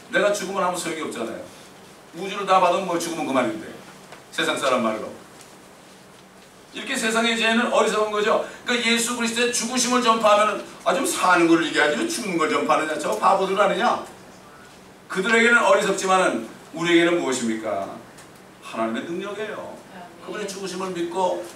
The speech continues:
Speaker 1: 장사되신가 부활하심을 믿었을 때 성령이 오셔가지고 내 안에 영생이 있으니까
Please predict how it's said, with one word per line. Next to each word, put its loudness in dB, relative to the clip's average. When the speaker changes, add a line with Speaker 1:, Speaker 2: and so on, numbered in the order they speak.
Speaker 1:
장사되신가 2
부활하심을 2
믿었을 -2
때 -2
성령이 2
오셔가지고 2
내 2
안에 6
영생이 0
있으니까 0